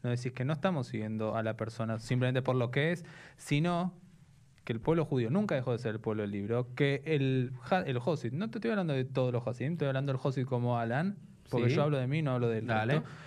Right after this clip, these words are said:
Speaker 1: ¿Por qué no el Josid como Alan? Está conectado al texto, simplemente lo que entiende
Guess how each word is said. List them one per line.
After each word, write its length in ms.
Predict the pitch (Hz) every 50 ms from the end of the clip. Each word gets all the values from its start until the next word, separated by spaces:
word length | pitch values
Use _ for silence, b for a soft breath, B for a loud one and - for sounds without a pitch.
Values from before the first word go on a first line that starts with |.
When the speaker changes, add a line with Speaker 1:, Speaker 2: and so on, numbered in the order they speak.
| B B -
Speaker 1:
¿Por 140 | - 123
qué 80 | 123 180
no 80 | 190 196
el 60 | 175
Josid 280 | - - 165 156 156
como 160 | - 139 135 135
Alan? 240 | 127 123 113 113
Está 340 | 120 120 120 - - 226 233
conectado 420 | - 202 165 143 127 - 147 143 135
al 120 | 123 120
texto, 400 | 123 120 107 113 - - - 135
simplemente 640 | 131 - - 170 180 165 170 170 175 190 196 185 175
lo 120 | 156 151 143
que 80 | 147 143
entiende 640 | 139 143 143 - 208 202 185 170 156 151 151 175